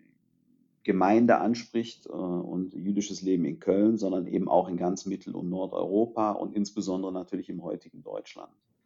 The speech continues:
Und, ähm, das ist eigentlich der Anlass gewesen, warum sich der Verein auch schon vor mir vor zwei Jahren gegründet hat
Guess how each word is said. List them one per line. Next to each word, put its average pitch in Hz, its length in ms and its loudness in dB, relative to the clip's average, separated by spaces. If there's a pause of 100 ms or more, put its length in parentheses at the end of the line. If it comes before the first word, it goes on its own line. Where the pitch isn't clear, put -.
(760)
Und, 98 380 4
ähm, 95 420 4
das - 240 4
ist 120 100 2
eigentlich 107 400 4
der 65 140 6
Anlass 127 400 4
gewesen, 110 400 2
warum 95 180 -4
sich 95 140 -8
der 90 100 0
Verein 95 260 2
auch 101 140 -4
schon 90 220 -4
vor 104 220 -2
mir 110 140 2
vor - 180 -6
zwei 78 220 -2
Jahren 87 380 0
gegründet 139 540 0
hat 127 180 -12